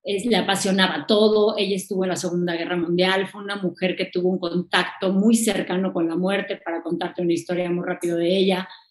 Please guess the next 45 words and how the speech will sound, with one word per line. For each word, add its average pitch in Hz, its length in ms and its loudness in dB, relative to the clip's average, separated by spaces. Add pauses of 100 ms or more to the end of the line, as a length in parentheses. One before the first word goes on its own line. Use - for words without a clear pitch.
(280)
ella 202 280 4
cuidaba 196 260 2
a 196 60 4
los 190 140 0
conejos 185 380 -2
de 185 80 -2
su 180 180 -8
casa, 202 340 -4
se - 180 -10
encariña 185 560 0
con 180 200 2
uno 208 200 2
muchísimo, 202 1000 2
crea 208 340 2
un 190 180 -2
vínculo, 208 720 4 (300)
y 190 120 -2
su 185 100 -6
papá 196 300 0
le 196 100 2
dice: 202 300 0
"Pues - 180 -4
hoy 202 120 0
le 196 100 2
toca 220 520 0 (300)
a 180 160 -2
tu 180 100 2
conejo". 170 420 0
El 165 60 -4
papá 175 220 0
no 220 140 2
sabía 165 440 2
que 156 100 -2
ella 156 180 0
tenía 160 240 0
vínculos 165 500 -2
con 165 120 -6
los 147 120 -10
conejos 185 480 -2
y 151 100 -6
tal, 185 380 -4
entonces 196 440 -4
empieza 233 500 4
a 220 180 4
generar 180 460 -2